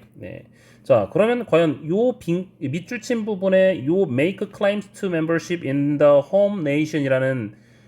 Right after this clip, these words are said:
어구가 들어가기 위한 근거는 어디 있을까요? 위쪽에? 아니, 역시 이 다음 내용에 나와 있을 겁니다.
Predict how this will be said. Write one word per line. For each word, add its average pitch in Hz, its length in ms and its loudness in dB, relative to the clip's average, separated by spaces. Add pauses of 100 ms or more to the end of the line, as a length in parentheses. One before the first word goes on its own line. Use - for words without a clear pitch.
(200)
어구가 151 380 0
들어가기 139 260 2
위한 135 260 -2
근거는 175 640 2
어디 208 140 -2
있을까요? 98 440 -4 (100)
위쪽에? 170 480 -6 (220)
아니, 90 200 -14
역시 107 540 -8
이 110 200 -12
다음 147 440 2
내용에 104 680 -4
나와 98 160 -4
있을 107 180 -14
겁니다. 101 420 -8